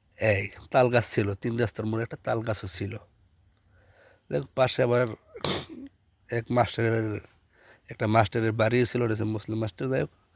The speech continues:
নাম বললাম, তার বাসা ছিল। পরে আমি যখন ঠিক আমার দাদার কবরস্থানের পাশে আসলাম, এর আগেও আমি যখন আসি, তখন আমার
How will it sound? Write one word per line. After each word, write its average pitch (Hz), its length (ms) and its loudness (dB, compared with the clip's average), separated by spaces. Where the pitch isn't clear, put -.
নাম 110 180 -6
বললাম, 120 300 -2
তার 113 120 -8
বাসা 107 340 -8
ছিল। 98 240 -10
পরে 143 160 -6
আমি 143 200 0
যখন 135 420 -2
ঠিক 151 180 -6
আমার 135 240 0
দাদার 120 280 -2
কবরস্থানের 135 720 -2
পাশে 127 360 -4
আসলাম, 113 480 -2
এর 156 160 0
আগেও 175 300 4
আমি 151 140 4
যখন 139 240 0
আসি, 135 380 2
তখন 123 240 2
আমার 117 260 4